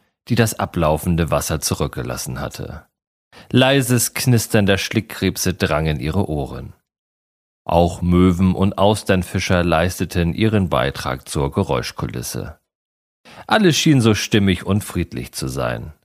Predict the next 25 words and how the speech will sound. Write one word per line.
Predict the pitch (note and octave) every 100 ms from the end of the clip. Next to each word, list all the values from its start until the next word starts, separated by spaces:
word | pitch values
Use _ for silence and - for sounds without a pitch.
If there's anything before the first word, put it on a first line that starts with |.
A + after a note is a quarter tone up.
| -
aber | C2+ - -
der | -
Schein | - - D2 D#2+
trug. | - - A1 - - _ _ _ _ _ _ - - -
Etwas | B2 - A2 -
Bedrohliches | A2 F#2 G2+ A2 G#2 F#2 F#2 F2
ging | - F#2+ F2+
vor, | - F#2+ F#2 F2+ F2 - _ _ _ -
das | D#3 C#3+
sie | B2+
nicht | G2 E2+
benennen | - F#2+ D2 C2 C2
konnte. | - C2 C2 - - - _ _ _ _ _ _ -
Sie | D3+
starrte | - C#3 C3 B2
auf | A2 -
einen | A#2+ A2
dunklen | A#2+ A2+ A#2 G#2+
Fleck | - A#2 F#2+
neben | G2 F#2+ F#2+
den | F#2+ F#2
spaghettiförmigen | - G2+ F2+ G2+ G2+ - G2 F#2 F2 F#2+ F2+
Hinterlassenschaften | F2 E2+ F2 E2 F2 - D#2 - - E2+
einiger | - D#2+ D#2 F2
Wattwürmer. | D2+ C#2 - A1+ G#1 A1+ A#1+ -